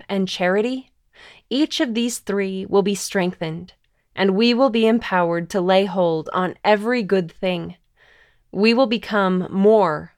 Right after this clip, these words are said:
like Jesus Christ. As President Dallin H. Oaks put it, "The reason charity never fails,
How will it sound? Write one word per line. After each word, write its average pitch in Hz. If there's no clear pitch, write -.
like 180
Jesus 160
Christ. -
As 226
President 269
Dallin 202
H. 185
Oaks 170
put 175
it, -
"The 208
reason 285
charity 196
never 180
fails, 156